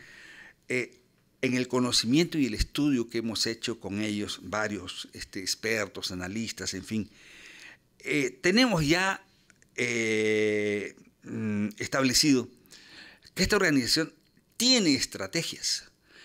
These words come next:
Es decir, no llega al Perú porque, "Ah, llegué al Perú". No, no, no, no, no.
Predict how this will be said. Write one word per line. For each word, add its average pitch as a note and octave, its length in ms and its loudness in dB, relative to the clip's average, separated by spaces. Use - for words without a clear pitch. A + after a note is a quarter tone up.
Es G3+ 100 6
decir, G#3 360 4
no G3 160 0
llega A#3+ 240 4
al F#3+ 120 4
Perú E3+ 260 2
porque, E3+ 280 -4
"Ah, D4 280 -2
llegué F3 240 2
al E3 100 2
Perú". E3 580 2
No, F#3 200 2
no, G3 120 4
no, F3 140 2
no, F3 140 4
no. C#3 260 0